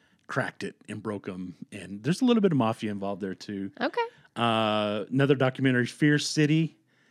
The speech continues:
Speaker 1: It's all about how the five families in New York, how they rose to power, and then they how got busted. Um, and it talks about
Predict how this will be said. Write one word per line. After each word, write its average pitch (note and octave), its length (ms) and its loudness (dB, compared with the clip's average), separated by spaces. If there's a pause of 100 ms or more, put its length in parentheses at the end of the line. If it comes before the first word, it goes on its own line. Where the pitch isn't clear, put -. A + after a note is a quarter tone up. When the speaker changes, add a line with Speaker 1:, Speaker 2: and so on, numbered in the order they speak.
(200)
Speaker 1:
It's - 140 -12
all A2 140 -4
about G#2+ 180 -6
how A2+ 600 -4
the G#2 100 -16
five A#2 280 -6
families A2 440 -4
in G#2 100 -2
New G2+ 60 -2
York, G#2 300 -4
how A#2 100 -2
they G2+ 140 -4
rose G#2 240 -4
to - 60 -12
power, G2+ 340 -6
and G2 60 -8
then G#2 120 -4 (100)
they F#2 60 -10
how G2+ 300 -10 (120)
got G2+ 220 -12
busted. G2 460 -12 (720)
Um, F#2+ 580 -8 (760)
and G2+ 120 -12
it G2 100 -14
talks - 240 -16
about G#2 320 -6